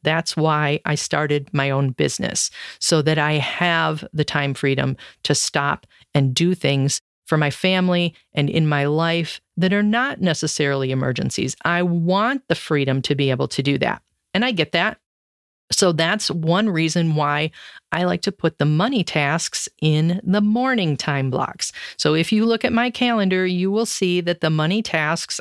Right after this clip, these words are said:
are all in the morning. And the reason I do that is because if the world blows up, if something goes wrong, if somebody decides they want to go out for lunch at the last minute,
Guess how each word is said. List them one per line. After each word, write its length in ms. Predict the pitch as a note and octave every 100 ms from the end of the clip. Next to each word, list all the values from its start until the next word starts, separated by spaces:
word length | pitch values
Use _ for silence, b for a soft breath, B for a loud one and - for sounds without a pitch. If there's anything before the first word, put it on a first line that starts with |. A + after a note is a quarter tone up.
| -
are 360 | D3 D3+ D#3+ -
all 420 | C#3+ C#3+ D3+ F3+ B B B -
in 200 | E3 F3
the 60 |
morning. 520 | F3 D#3 A#2 A2 - D#3 _ _ _
And 140 | E3+
the 100 | E3+
reason 440 | D#3+ E3+ G3+ A#3 A3+
I 140 | A3+
do 220 | G#3+ B3
that 260 | G#3+ F#3 -
is 180 | F#3+ E3+
because 540 | F#3 - F#3+ F#3+ F#3 -
if 160 | E3+
the 100 | G3+
world 360 | F#3 F#3+ G#3+ G#3+
blows 280 | G#3+ G#3+ G#3+
up, 220 | A3+ -
if 120 | D#3
something 420 | - F#3 G#3 A3
goes 240 | G#3 G#3 G3+
wrong, 400 | G#3 G#3+ A3 G#3+
if 240 | D3+ - B B B -
somebody 520 | - E3+ G3 G#3+ G#3
decides 560 | F#3 F#3 G3 G3+ F#3+ F3
they 160 | F#3+
want 220 | F#3 F#3+
to 60 | G3
go 240 | F#3 F#3 -
out 240 | G3 G3
for 440 | - G3 F#3 F3+ F3
lunch 580 | D#3 E3+ A#3 B3+ - - -
at 180 | - -
the 80 | F#3+
last 340 | G3+ A3 -
minute, 360 | A3+ C4 C#4